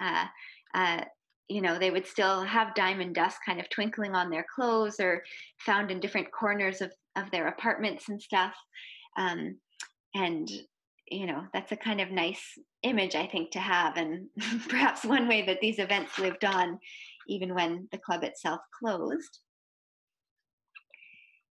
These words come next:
And here's another, uh, photograph of some of the, this one's also by Dustin Pittman. So just to give you a sense of some of these great costumes happening, uh, on New Year's Eve, especially.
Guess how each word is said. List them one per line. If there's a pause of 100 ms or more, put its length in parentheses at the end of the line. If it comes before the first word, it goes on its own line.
(1200)
And
here's
another,
uh, (280)
photograph (220)
of
some
of
the,
this
one's
also
by
Dustin
Pittman. (380)
So
just
to
give
you
a
sense
of
some
of
these
great
costumes (520)
happening,
uh, (120)
on
New
Year's
Eve,
especially.